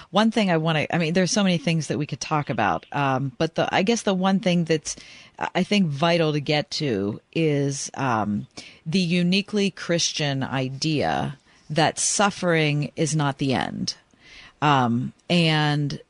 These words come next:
that Jesus Christ, our God himself, submitted to it, which is such a, a, a mind-blowing concept that, that s-, suffering is such an essential, I don't know, it's such,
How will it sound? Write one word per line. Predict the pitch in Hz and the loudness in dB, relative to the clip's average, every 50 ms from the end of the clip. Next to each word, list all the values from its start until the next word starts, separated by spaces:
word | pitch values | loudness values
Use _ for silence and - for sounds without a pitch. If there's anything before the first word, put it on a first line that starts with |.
| _ - | _ -6
that | 165 175 156 151 135 - _ _ - 165 151 | -2 0 2 2 0 -2 _ _ -12 -12 -6
Jesus | - - 180 190 190 160 165 165 151 - | -2 0 0 2 2 2 2 2 0 0
Christ, | - - - 180 156 147 131 - | -2 -2 -2 -2 0 0 -2 0
our | - 156 170 180 175 | 0 2 2 2 0
God | 147 - 175 170 160 156 147 143 135 | -2 -2 -2 0 2 2 2 0 -2
himself, | 117 135 139 131 - - - - - 170 139 117 123 131 - - - - | -4 -6 -6 -4 -4 -4 -4 -2 0 0 2 2 0 0 -4 -8 -18 -10
submitted | - - - - 175 160 135 151 147 147 170 175 170 175 156 135 131 - | -6 -4 -2 -2 -2 -2 -2 -2 -2 0 0 0 2 0 0 0 -4 -8
to | - - - 160 151 131 | -10 -6 -2 -2 -2 -2
it, | - - 73 - - - - - - _ - - - - - - - - - _ | -2 -4 -6 -6 -6 -6 -8 -8 -8 _ -20 -20 -20 -20 -20 -20 -20 -20 -18 _
which | - 190 196 180 - - - | 0 0 0 2 0 -2 0
is | 208 208 - | 0 0 0
such | - - - 285 302 311 - - - - - | 0 -2 -2 -2 -4 -4 -4 -6 -6 -4 -6
a, | 185 151 - _ _ _ _ - | -8 -8 -8 _ _ _ _ -8
a, | - 131 - - - - _ - - _ - | -8 -8 -8 -8 -16 -16 _ -20 -20 _ -4
a | 196 196 | -2 0
mind-blowing | 196 190 190 202 220 240 254 247 208 220 196 185 180 180 175 170 | 0 0 0 0 0 0 0 0 0 0 0 0 2 0 0 -2
concept | 156 151 143 139 139 143 - - - 90 - - - - - - _ - _ - - - - _ - | -4 -4 -4 -2 -4 -4 -6 -6 -8 -8 -8 -10 -14 -18 -18 -18 _ -20 _ -20 -20 -20 -20 _ -4
that, | - 165 147 - - _ _ _ - | 0 0 0 0 -2 _ _ _ -8
that | - 175 185 170 156 - - | -4 0 2 2 2 2 0
s-, | - - - - - - - - _ - _ _ _ | -4 -6 -6 -6 -8 -12 -16 -20 _ -20 _ _ _
suffering | - - - - 233 226 - 262 233 226 | -8 -6 -2 -2 -2 0 0 -2 0 0
is | 214 - | 0 0
such | - 208 202 - | 0 -2 -2 -2
an | - 185 175 | -2 -2 0
essential, | 165 147 - - - 190 190 196 - - 202 196 190 190 190 - | -2 -2 -2 -2 -2 -2 0 0 0 0 2 2 2 2 2 0
I | - 139 156 | -2 -2 0
don't | 160 156 | 0 0
know, | 156 143 135 | 0 0 0
it's | 135 - - - - | 0 -2 -4 -6 -2
such, | - 226 226 | -2 -2 -2